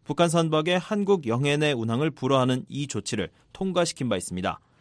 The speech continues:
따라서 북한 깃발을 달고 있는 만경봉 구십이 호가 한국 영해로 진입하고 항구에 입항하는 건 오이사 조치의 위반으로 해석될 수 있습니다. 다만 이 조치는 한국 통일부 장관의 결정에 따라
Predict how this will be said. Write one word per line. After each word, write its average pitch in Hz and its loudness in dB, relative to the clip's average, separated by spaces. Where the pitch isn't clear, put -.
따라서 175 6
북한 170 0
깃발을 156 2
달고 147 2
있는 160 0
만경봉 139 0
구십이 120 -4
호가 139 2
한국 180 0
영해로 131 4
진입하고 131 -2
항구에 170 2
입항하는 117 0
건 135 2
오이사 160 4
조치의 131 2
위반으로 127 2
해석될 175 -2
수 - -8
있습니다. 92 -4
다만 180 6
이 180 4
조치는 165 2
한국 185 0
통일부 202 2
장관의 160 4
결정에 135 0
따라 104 2